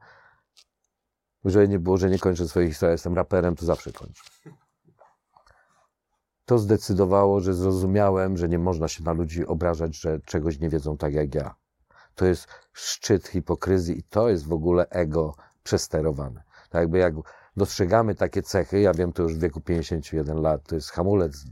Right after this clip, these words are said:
dla, dla nas. Jeżeli tak uważamy, a większość z nas często, ego jest fajne, ale może być fajnie wykorzystane idealnie albo bardzo w złą stronę, nie?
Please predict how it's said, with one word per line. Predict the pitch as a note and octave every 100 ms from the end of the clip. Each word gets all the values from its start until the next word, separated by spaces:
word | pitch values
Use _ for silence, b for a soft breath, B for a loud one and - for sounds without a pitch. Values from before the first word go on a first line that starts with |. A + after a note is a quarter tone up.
| -
dla, | D#2 E2+ E2
dla | C#2+ G2
nas. | F2 C#2 - - _ _ b b b -
Jeżeli | E2+ F2 E2
tak | - F#2+
uważamy, | E2+ E2+ F2 E2 D2+ G2
a | F2+
większość | E2+ E2+ - F2+
z | -
nas | A#2 A#2+
często, | - G#2+ G2+ F2+ F#2 B B B B B B _
ego | - F3+ F3+
jest | -
fajne, | - C3 B2+ F#2+ E2
ale | E2+ F2 F2 E2+
może | G2 F#2
być | E2+ -
fajnie | G2+ A2+
wykorzystane | G#2+ G2+ G#2+ - G#2 G2 G2+ G2 F2
idealnie | G2 G2+ G2 F#2+ F2+ F#2+
albo | E2+ F2 E2
bardzo | E2 F2 E2+ E2 E2+
w |
złą | D#2 D#2 D#2
stronę, | D2 - D#2 C2+ G1+ G1+
nie? | C#2+